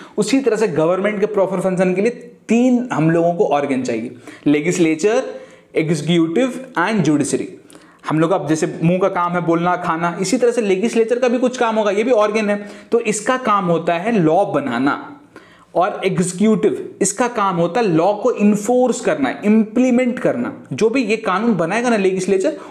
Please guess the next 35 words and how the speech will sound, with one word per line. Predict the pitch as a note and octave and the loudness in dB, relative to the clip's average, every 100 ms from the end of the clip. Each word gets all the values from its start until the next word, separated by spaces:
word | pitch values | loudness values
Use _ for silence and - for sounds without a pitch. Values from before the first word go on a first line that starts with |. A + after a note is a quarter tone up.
| - | -4
उसको | A#3 C#4+ | -2 0
लागू | F#3 C#3 D3 F3+ | 0 0 0 0
करना। | F#3 C3 A#2+ - - - _ - - - - _ _ E3 | 0 -2 -4 -10 -14 -20 _ -20 -20 -20 -20 _ _ 0
और | F3+ B3 G#3+ D3+ | 0 0 -2 0
मान | D3+ D3 | 0 2
लो | G#3+ G#3+ | 2 2
जो | D3+ | 2
भी | F#3+ A#3 | 0 0
कानून | F3 E3 F3+ | -2 0 0
बना | D#3+ C3 | 0 -2
है, | A#2 A#2 - - - | -4 -6 -10 -16 -4
उसको | G3+ - | -2 0
यदि | B3 G#3+ A#3+ | 0 2 0
कोई | A#3+ | 0
person | - G#3 G#3+ B3+ A#3+ | 0 -2 -2 0 0
तोड़ता | - G3 G3 A3 | 0 0 0 0
है, | E3+ B2 B2 - - | -2 -4 -6 -6 0
तो | |
उसको | G#3+ G#3+ | 0 2
punishment | G3 F#3+ E3 F3 G#3+ G#3 | -2 -2 -4 0 0 0
देना | G#3+ G#3+ | -2 -2
किसका | G#3+ G#3+ A3 | -2 -2 -2
काम | A3+ A3 | -2 0
है? | A#3+ B3 D3+ | -2 -4 -2
ये | E3+ | -2
तीसरा | F3 F3+ F3 G3 | 0 0 0 0
अंग | E3 E3 D#3+ | 0 0 0
का, | D3+ B2+ | 0 -2
तीसरा | G3 G3+ A3+ | -2 0 0
organ | F#3+ E3 D#3 D#3 | 0 0 0 0
का, | C3+ | 0
judiciary | B2+ D#3+ D#3+ D#3+ D#3+ D#3 | 0 0 0 0 0 0
का | C3+ | 0
काम | - B2+ | -2 -6
है। | - | -8